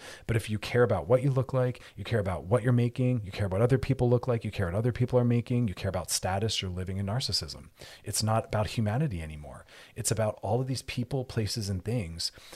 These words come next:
as being tied to your ego. Your ego's being held up by it. And I see that with dating.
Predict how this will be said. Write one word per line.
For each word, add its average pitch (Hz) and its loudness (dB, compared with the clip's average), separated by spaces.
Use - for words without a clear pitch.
as 107 0
being 107 -2
tied 98 -4
to 107 -2
your 107 -2
ego. 131 0
Your 85 -6
ego's 110 -2
being 110 -4
held 113 -2
up - -2
by - -8
it. - -12
And 151 8
I 143 10
see 139 4
that 139 10
with 139 2
dating. 127 0